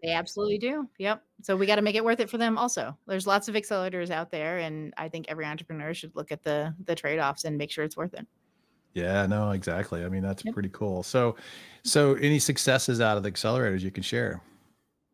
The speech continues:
Speaker 1: Uh, well, that company you mentioned earlier, Pretread,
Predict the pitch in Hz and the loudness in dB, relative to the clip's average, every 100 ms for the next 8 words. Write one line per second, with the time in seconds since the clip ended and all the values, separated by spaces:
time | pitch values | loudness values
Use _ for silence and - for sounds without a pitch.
0 | _ _ _ _ _ _ _ - 226 220 | _ _ _ _ _ _ _ 0 2 6
1 | 226 254 269 262 285 294 285 262 262 269 | 10 10 10 8 4 4 4 4 2 2
2 | 269 302 180 175 214 226 247 | 2 2 0 0 -2 0 -2